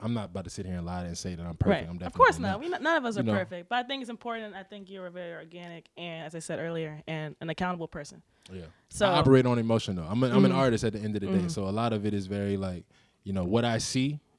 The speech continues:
Speaker 2: Mm-hmm.
Speaker 1: and what I feel. If I don't
Speaker 2: Mm-hmm.
Speaker 1: have both of those, then shit,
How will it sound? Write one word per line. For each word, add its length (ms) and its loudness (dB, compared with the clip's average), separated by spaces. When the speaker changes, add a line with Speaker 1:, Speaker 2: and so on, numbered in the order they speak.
Speaker 2:
Mm-hmm. 380 0
Speaker 1:
and 120 -4
what 100 0
I 140 -4
feel. 480 0
If 120 -8
I 120 4
don't 80 4
Speaker 2:
Mm-hmm. 100 0
Speaker 1:
have 240 -2
both 220 4
of 80 2
those, 360 6
then 380 -2
shit, 460 -4